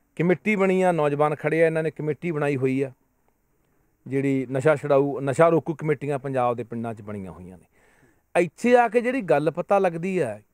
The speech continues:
ਵੀ ਜਿਹੜਾ ਨੀਟਾ ਸਾਡੇ ਪਿੰਡ ਦਾ ਚਿੱਟਾ ਵੇਚਦਾ, ਇਸੇ ਪਿੰਡ ਦਾ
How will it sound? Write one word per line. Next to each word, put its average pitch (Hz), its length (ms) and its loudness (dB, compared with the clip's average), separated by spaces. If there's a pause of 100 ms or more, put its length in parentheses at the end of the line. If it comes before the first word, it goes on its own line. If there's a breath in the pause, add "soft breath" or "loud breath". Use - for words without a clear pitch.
(420)
ਵੀ 139 140 -6
ਜਿਹੜਾ 214 320 4
ਨੀਟਾ 175 500 2
ਸਾਡੇ 156 260 2
ਪਿੰਡ 147 240 -4
ਦਾ 143 140 4
ਚਿੱਟਾ 143 340 0
ਵੇਚਦਾ, 131 300 2
ਇਸੇ 160 200 2
ਪਿੰਡ 151 220 -6
ਦਾ 104 160 -8